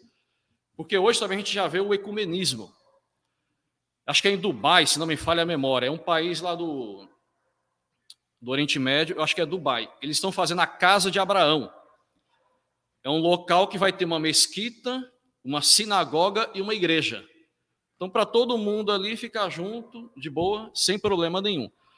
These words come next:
Então, em relação a esses muçulmanos e judeus também, porque o judeu hoje também, ele tá trocando tudo por paz, entregando território, entregou Gaza em dois mil e cinco pros palestinos.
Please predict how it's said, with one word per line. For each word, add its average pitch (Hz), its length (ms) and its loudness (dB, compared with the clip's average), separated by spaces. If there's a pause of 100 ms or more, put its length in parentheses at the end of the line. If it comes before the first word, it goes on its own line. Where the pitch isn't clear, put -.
(360)
Então, 160 220 2
em 233 160 6
relação 214 400 6
a 156 60 4
esses 147 200 0
muçulmanos 143 880 -2
e 190 120 0
judeus 147 500 0
também, 160 340 -8 (560)
porque 202 160 -4
o 240 80 2
judeu 185 380 4
hoje 175 160 4
também, 165 200 2
ele 202 60 -6
tá 214 120 2
trocando 208 400 0
tudo 226 280 -6
por 233 160 -8
paz, - 520 0 (220)
entregando 160 420 0
território, 165 880 0 (320)
entregou 156 380 2
Gaza 151 440 4
em 147 60 -2
dois 143 140 0
mil 143 100 -6
e 135 40 -6
cinco 196 340 -4 (680)
pros 135 140 -6
palestinos. 147 640 -2